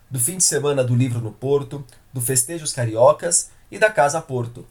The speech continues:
Ou seja, alguém profundamente ligado ao Rio de Janeiro. Além disso, já publicou livros infantis e participou de coletâneas como Conversas de Botequim,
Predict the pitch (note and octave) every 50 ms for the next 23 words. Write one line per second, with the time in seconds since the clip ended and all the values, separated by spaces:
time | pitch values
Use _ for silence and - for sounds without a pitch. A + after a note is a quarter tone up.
0 | _ _ _ _ _ _ _ _ - E3+ E3+ - - D3+ D3 C3 A2+ G#2+ - -
1 | - - - A#2+ B2 A#2+ C3 C#3 C#3+ C#3+ C#3+ C#3+ - - C3 C3+ A#2+ - D3+ D#3+
2 | D#3 D3 C#3 B2+ C3 C#3 C3 - C#3 C3 B2+ B2 A#2+ A#2+ A#2+ A#2+ A#2 A#2+ A#2 A2+
3 | A#2+ A#2+ A#2 A#2 A#2+ A#2 A2+ G2+ G2 F#2+ F#2+ - - - _ _ - _ _ -
4 | - _ _ _ - D3+ E3 F3 E3 D3 E3+ F#3 F#3 F3+ - - - - - E3
5 | D3+ D#3 C3 - D#3+ D3+ D3 D#3 D#3+ D#3 D3+ C#3+ D3 C#3 - C3 A#2+ A#2+ A#2+ -
6 | E3 E3+ E3 D#3+ D#3 - D#3+ D3 C#3 - - - D#3+ D#3 D3+ D3 - - D3+ C3+
7 | C3 B2 B2 C#3 C#3 D3 D3 D3+ D3+ - - D#3 D3 D3 - - D#3 C#3+ B2+ C3
8 | C#3 C#3+ D3 - D#3 D3+ C#3+ C#3+ D3 D#3 - - - - D3 C#3+ C#3+ C#3+